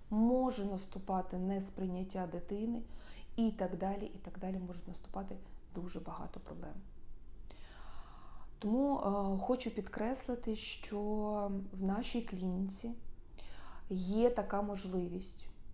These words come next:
звертатись до психолога, і перинатального психолога, і психотерапевта в моєму обличчі. Я готова вести супровід,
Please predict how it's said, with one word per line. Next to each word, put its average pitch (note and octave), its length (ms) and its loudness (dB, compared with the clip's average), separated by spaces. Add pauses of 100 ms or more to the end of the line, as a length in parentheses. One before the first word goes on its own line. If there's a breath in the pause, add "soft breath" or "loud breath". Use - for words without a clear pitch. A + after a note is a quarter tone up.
(500)
звертатись G3+ 1000 0 (100)
до F3 360 0 (120)
психолога, G#3+ 680 -2
і - 40 -2
перинатального G#3 800 2
психолога, F#3+ 680 -2
і F#3+ 40 -6
психотерапевта F#3 960 -6 (120)
в G3+ 40 0
моєму G3+ 540 2
обличчі. E3 600 -4 (1040 loud breath)
Я A3+ 200 8
готова A#3+ 600 4
вести G3 420 2
супровід, F#3 640 -2